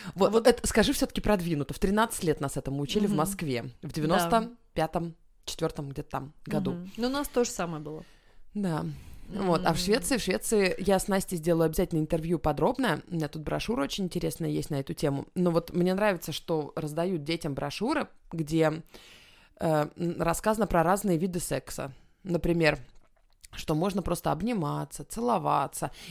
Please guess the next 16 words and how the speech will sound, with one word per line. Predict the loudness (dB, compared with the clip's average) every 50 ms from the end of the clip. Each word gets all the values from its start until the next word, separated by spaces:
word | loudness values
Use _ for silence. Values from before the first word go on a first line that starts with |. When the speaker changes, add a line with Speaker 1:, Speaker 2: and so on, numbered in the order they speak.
| -6 -4
Speaker 1:
и | -2
что | 0 4 4 4 4 4
разные, | 4 4 6 6 6 4 2 2 2 2 2
например, | 0 0 0 2 2 4 4
размеры, | 4 4 4 4 2 4 4 6 4
они | 4 2 2
совершенно | -2 -4 -4 -2 -2 -2 0 0 -2
р-, | -2
нормальные. | -2 -2 -2 0 0 0 0 -2 -2 -2 -4
Вот | -4 -4 -2
у | 0
мальчики | 0 0 0 -2 -6 -8 -6
ж | -2
Speaker 2:
Мгм. | 0 2 4
Speaker 1:
меряются, | 4 4 4 2 2 0 -2 -2
да? | 0 -2 -2 -2